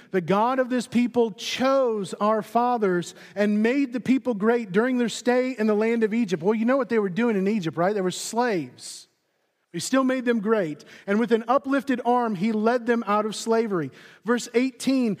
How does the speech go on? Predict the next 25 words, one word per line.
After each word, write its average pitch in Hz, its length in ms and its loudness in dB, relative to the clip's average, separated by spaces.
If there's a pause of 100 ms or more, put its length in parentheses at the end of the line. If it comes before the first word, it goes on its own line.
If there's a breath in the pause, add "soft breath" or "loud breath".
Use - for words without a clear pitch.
(200 loud breath)
"And 202 100 -2
for 247 120 2
about 233 280 -2
forty 294 360 0
years, 254 400 0
he 226 120 0
put 269 280 0
up 277 180 0
with 233 140 -4
them 220 180 2
in 208 80 0
the 202 80 2
wilderness, 208 640 -2
despite 240 420 -2
their 233 120 2
grumbling 233 560 0
and 202 120 -2
complaining 226 520 0
and 190 100 0
wanting 226 240 0
to 208 80 -4
turn 233 260 0
back 220 260 0
to 202 140 -10
Egypt. 190 460 0